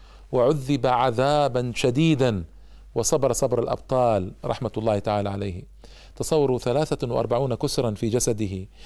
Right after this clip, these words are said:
يعني ما تركوا شيء إلا وكسروه، وعذب عذابا شديدا رحمة الله تعالى عليه. لكن الأبطال هم الأبطال، يظلون على صبر وعلى، وعلى قوة رحمة الله تعالى عليه. في ثورة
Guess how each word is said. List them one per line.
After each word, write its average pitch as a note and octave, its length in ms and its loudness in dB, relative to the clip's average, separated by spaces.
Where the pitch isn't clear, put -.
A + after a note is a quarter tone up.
يعني C#3+ 120 2
ما G3+ 80 4
تركوا G#3 260 2
شيء G#3 140 2
إلا F3 120 4
وكسروه، E3 540 2
وعذب E3 380 2
عذابا D#3 500 2
شديدا C3 720 2
رحمة C3 300 -2
الله B2+ 200 2
تعالى A#2 260 0
عليه. G#2 120 0
لكن C3+ 220 -4
الأبطال D3+ 340 -2
هم E3 140 -2
الأبطال، - 420 -4
يظلون C3+ 360 0
على B2 200 0
صبر C3+ 320 0
وعلى، A2 380 0
وعلى A#2+ 360 2
قوة C3+ 540 4
رحمة B2+ 300 -2
الله A#2+ 220 2
تعالى G#2 300 0
عليه. F#2 300 -4
في B2 200 -2
ثورة F#3 320 2